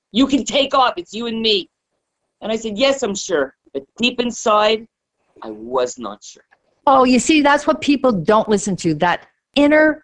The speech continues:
Speaker 2: voice. And,
Speaker 1: That's
Speaker 2: and
Speaker 1: what I'm saying.
Speaker 2: that's one of the things that, that, that I talk about. This is, this is actually a talk that I deliver, is called Body Talk. Shut up and let your body talk, because your body talks to you. I know that for myself,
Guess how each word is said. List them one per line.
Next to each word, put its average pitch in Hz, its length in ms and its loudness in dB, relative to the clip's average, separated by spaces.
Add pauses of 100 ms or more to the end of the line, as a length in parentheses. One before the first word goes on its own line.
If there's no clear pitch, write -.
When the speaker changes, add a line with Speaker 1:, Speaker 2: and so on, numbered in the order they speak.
(140)
Speaker 2:
voice. 202 580 4
And, 208 120 2
Speaker 1:
That's 190 120 4
Speaker 2:
and 233 120 2
Speaker 1:
what 220 160 -8
I'm 214 40 -14
saying. 165 540 -2
Speaker 2:
that's 240 300 2
one 320 120 4
of 330 100 0
the 311 60 -4
things 262 300 2
that, 214 300 2
that, 185 420 0
that 185 160 2
I 180 80 2
talk 180 320 -2
about. 175 300 2
This 180 180 -6
is, 180 160 -6
this 185 320 -6
is 185 120 -4
actually 170 360 -2
a 151 60 -2
talk 196 380 0
that 160 120 -2
I 156 60 2
deliver, 165 500 0
is 147 180 -4
called 160 320 0 (380)
Body 156 480 2
Talk. - 320 -6
Shut 330 480 0
up 220 320 4
and 175 180 0
let 180 240 2
your 185 120 0
body 151 400 0
talk, - 280 -8
because 208 320 -4
your 285 300 2
body 233 480 2 (140)
talks - 460 -2
to 165 60 -6
you. - 200 -8 (260)
I 202 120 2
know 247 160 2
that 240 180 2
for 233 80 -2
myself, 208 580 2